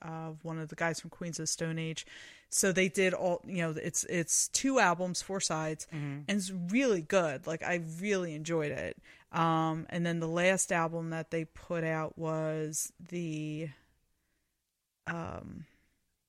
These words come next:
Speaker 1: it was the one based on the H B O, uh, show. Um, and it's escaping my mind right now. But that one
Speaker 2: Sonic
Speaker 1: in it
Speaker 2: Hon-, Sonic Highways?
Speaker 1: Sonic Highways, thank you. That one I didn't like as much. There's a couple songs on there I really like, but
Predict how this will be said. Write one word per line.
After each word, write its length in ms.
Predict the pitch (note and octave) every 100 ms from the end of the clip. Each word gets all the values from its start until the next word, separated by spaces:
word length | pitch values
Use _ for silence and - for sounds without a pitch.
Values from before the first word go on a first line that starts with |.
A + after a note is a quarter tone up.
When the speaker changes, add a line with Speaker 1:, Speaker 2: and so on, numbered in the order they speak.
| _ _ _ _ -
Speaker 1:
it 80 | A3
was 140 | F#3
the 80 | F#3+
one 180 | G3 A3
based 280 | G#3 G3 -
on 120 | F#3
the 120 | F3 E3+
H 180 | -
B 160 | - E3+
O, 240 | D#3+ D#3 D3 - _ _ _ -
uh, 600 | E3+ D#3+ D#3+ D#3+ D#3+ D#3
show. 460 | - D#3 C3+ D3 C3+ _ _
Um, 580 | D#3+ D#3 D#3 - - - - -
and 140 | D3+
it's 300 | D3 - - _ -
escaping 500 | - - E3 D#3 D#3
my 100 | D3+
mind 280 | D3+ D3 D3
right 160 | C#3
now. 200 | D#3+ D3+ - - - - -
But 340 | E3+ E3 - -
that 240 | F3+ A#3 A#4 B4
one 100 | A#4+
Speaker 2:
Sonic 120 | A#4
Speaker 1:
in 60 | G#4+
it 40 |
Speaker 2:
Hon-, 180 | D#3 - -
Sonic 340 | E3+ D3+ D#3
Highways? 320 | C#3+ D#3+ G3+ -
Speaker 1:
Sonic 340 | - D4 B3+
Highways, 360 | A3 F3 D#3+ -
thank 200 | G3+ F3
you. 80 | E3 - - - _
That 80 | B3
one 200 | A#4 A#4
I 180 | A#4 G#4+
didn't 120 | G4
like 180 | F4+ F4
as 100 | F4
much. 400 | D#4 F#3 - -
There's 160 | C4 C4+
a 40 |
couple 280 | D4+ F#4 A4
songs 280 | G#4 B3+ G#3
on 160 | F#3+ F#3
there 140 | F3
I 60 | E3+
really 340 | E3 E3+ E3
like, 280 | D#3+ E3+ E3 -
but 200 | E3